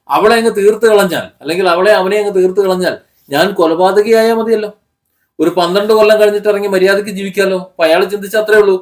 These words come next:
അമ്പത്തഞ്ച് വയസ്സുണ്ട്, ഒരു പന്ത്രണ്ട് കൊല്ലം ശിക്ഷിച്ചു എന്ന് കൂട്ടിക്കോ, അറുപത്തഞ്ചിന് രണ്ട് അറുപത്തേഴ് വയസ്സാകുമ്പോ അയാൾ പുറത്തു വരും. ഈ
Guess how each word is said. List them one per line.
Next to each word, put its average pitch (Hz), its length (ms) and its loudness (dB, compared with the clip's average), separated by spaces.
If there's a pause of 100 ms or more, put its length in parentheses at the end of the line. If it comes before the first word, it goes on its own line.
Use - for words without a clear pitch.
(300)
അമ്പത്തഞ്ച് 196 460 0
വയസ്സുണ്ട്, 180 340 0 (840)
ഒരു 170 160 -2
പന്ത്രണ്ട് 208 340 0
കൊല്ലം 220 220 0
ശിക്ഷിച്ചു 190 280 -6
എന്ന് 175 120 -2
കൂട്ടിക്കോ, 123 280 -6 (600)
അറുപത്തഞ്ചിന് 202 560 2
രണ്ട് 185 200 2
അറുപത്തേഴ് 196 420 4
വയസ്സാകുമ്പോ 185 380 2
അയാൾ 185 180 2
പുറത്തു 165 240 -4
വരും. - 140 -6 (1040)
ഈ 160 100 0